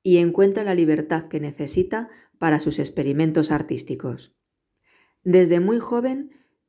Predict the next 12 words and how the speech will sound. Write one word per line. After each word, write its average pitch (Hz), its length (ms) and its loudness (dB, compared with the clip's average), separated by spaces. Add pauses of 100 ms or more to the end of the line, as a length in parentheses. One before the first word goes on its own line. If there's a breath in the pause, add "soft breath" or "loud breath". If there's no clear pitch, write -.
Picasso 175 680 0
es 175 180 -2
consciente 202 800 -4 (260 loud breath)
que 180 160 0
como 165 280 0
artista 208 680 -4
su - 220 0
único 196 340 2
objetivo 202 640 -2
es 175 140 -4
la 165 140 0
perfección. 151 720 -6